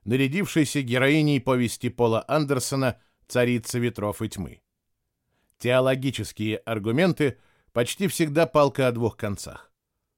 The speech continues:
Углубляться здесь в эти материи я не стану, однако обосновать утверждение, будто существование Бога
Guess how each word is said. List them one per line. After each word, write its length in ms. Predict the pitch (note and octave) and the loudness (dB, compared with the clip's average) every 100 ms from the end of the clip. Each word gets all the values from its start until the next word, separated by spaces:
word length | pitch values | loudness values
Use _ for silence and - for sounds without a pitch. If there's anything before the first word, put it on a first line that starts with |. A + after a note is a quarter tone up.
| - | -8
Углубляться 680 | C3 C3 C#3 D3 F#3+ - D3 | -4 2 4 4 2 0 0
здесь 300 | B2+ C#3+ C3 | 2 0 0
в 60 | |
эти 180 | C#3 - | -2 0
материи 520 | A#2 A2+ C#3 C3 B2 | 0 0 0 2 2
я 160 | G#2 A#2+ | 2 0
не 120 | B2 | 0
стану, 500 | - - C3 D#2+ A#1+ _ _ _ _ - | -4 -2 -2 -2 -8 _ _ _ _ -6
однако 460 | A#2+ B2 C#3+ C#3+ | -4 0 0 0
обосновать 640 | - C3 C3 - C#3 C#3 - | -2 -2 -4 -2 0 0 0
утверждение, 800 | A#2 B2+ A#2 G2+ C#3 C3 A#2 - _ _ - | -2 -2 -2 0 0 2 0 -4 _ _ -6
будто 400 | B2 D3+ - C#3 | -2 -2 0 -2
существование 880 | - B2+ C#3 - B2 B2+ B2+ B2+ A#2 | -2 -4 -6 -2 0 2 2 0 2
Бога 420 | C3+ B2+ A#2 | 0 2 0